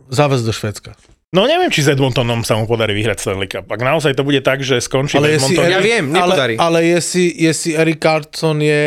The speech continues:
Speaker 1: příčetnej, tak to na to nekývne. Ja bych do Edmontonu nešel.
Speaker 2: Musí to vyriešiť San Jose. Už vyššiu protihodnotu za Karlssona ako teraz nikdy nedostanú.
Speaker 3: Je to stopercentné, že odíde.
Speaker 1: To
Speaker 2: Otázka
Speaker 3: Tam
Speaker 2: je
Speaker 3: je iba
Speaker 2: kam, no.
Speaker 3: otázka
Speaker 1: Ale to je
Speaker 3: kam.
Speaker 1: jasné,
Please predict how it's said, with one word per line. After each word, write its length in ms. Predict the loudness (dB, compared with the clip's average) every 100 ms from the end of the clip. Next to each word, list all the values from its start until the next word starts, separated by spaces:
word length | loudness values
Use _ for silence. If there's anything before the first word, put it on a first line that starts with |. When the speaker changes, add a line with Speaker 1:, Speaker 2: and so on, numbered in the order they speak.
| 0 -2 -6
Speaker 1:
příčetnej, 600 | -10 -4 -4 0 -2 0
tak 200 | -2 -2
to 100 | -2
na 140 | 0
to 80 | 0
nekývne. 480 | -2 -4 -8 -10 -16 _ _ _
Ja 120 | 0
bych 120 | 2
do 80 | 2
Edmontonu 480 | 0 -2 -4 -2 -2
nešel. 400 | -2 -4 -10 -12
Speaker 2:
Musí 320 | -4 -2 0
to 120 | 0 2
vyriešiť 260 | 0 -4
San 140 | -6 -8
Jose. 320 | -10 -16 -12
Už 160 | -8 -2
vyššiu 420 | 0 0 2 2 0 -4 -8
protihodnotu 580 | -4 0 2 2 0 -2
za 120 | 0
Karlssona 500 | 0 0 0 -2 -2
ako 160 | -2 -2
teraz 280 | 0 0 2
nikdy 260 | 2 4 2
nedostanú. 460 | 2 0 -4 -8 -8
Speaker 3:
Je 120 | -4
to 80 | -4
stopercentné, 640 | -2 -2 -2 -2 -6 -4
že 80 | -4
odíde. 340 | -4 -4 -8 -10 -18 _
Speaker 1:
To 100 | 0
Speaker 2:
Otázka 240 | 2 2 0
Speaker 3:
Tam 40 |
Speaker 2:
je 20 |
Speaker 3:
je 80 | 2
iba 60 | 2
Speaker 2:
kam, 100 | 0
no. 80 | 0
Speaker 3:
otázka 240 | 0 0
Speaker 1:
Ale 160 | 0 2
to 140 | 2
je 80 | 2
Speaker 3:
kam. 80 | 2
Speaker 1:
jasné, 280 | 0 2